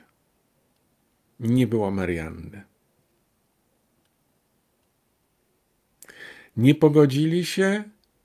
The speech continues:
bo mieli tak różne światopoglądy, jak teraz mają ludzie w wyniku poróżnienia nas przez polityków. I wszystko jedno już, czy my mamy po-, poglądy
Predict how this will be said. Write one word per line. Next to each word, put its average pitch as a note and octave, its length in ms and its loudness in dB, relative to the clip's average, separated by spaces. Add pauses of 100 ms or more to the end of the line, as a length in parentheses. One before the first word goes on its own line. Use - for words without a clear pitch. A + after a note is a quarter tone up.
(280)
bo B2 240 4
mieli B2 340 4
tak D3 340 2
różne B2+ 420 4
światopoglądy, A2+ 1160 0
jak A2 240 0
teraz B2+ 400 2
mają A2+ 320 0
ludzie G#2+ 380 0
w A2 80 -4
wyniku G#2+ 680 -2 (380)
poróżnienia G#2 760 4
nas G2 340 -6
przez - 320 -10
polityków. - 920 -6 (1400)
I G#2+ 80 -2
wszystko - 360 -4
jedno A2+ 340 4
już, G2 240 -4
czy A2 140 -8
my G#2 240 -4
mamy G2 420 -4 (260)
po-, G#2 320 -2 (240)
poglądy G2+ 760 -4